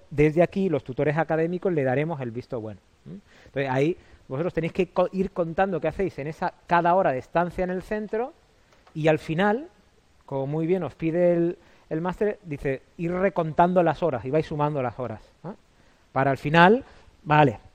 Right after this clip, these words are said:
se cumplen las ciento veinte horas. ¿Mm? ¿De acuerdo? Esto es un poco la forma de gestionar, eh, eh, este, este práctico,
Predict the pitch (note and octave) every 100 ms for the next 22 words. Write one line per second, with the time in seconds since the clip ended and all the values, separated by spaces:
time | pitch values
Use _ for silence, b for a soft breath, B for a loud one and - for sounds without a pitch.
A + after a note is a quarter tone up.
0 | _ C3 B2+ D#3+ C#3 - - C#3 B2+ B2+
1 | B2 A2+ G#2 - _ _ _ _ - E3
2 | - _ _ _ _ _ _ - A#2 E3
3 | F#3+ A#2 A2+ - C#3 B2+ C3+ C#3+ C#3 B
4 | B B B2+ A#2+ C#3 C#3+ C#3+ C3 - -
5 | _ B2 A#2+ C3 B2 B2 - A#2 A#2 -
6 | A#2 C3 A2+ - A2 G#2+ - b b -
7 | A2 A#2 A2+ G2+ - -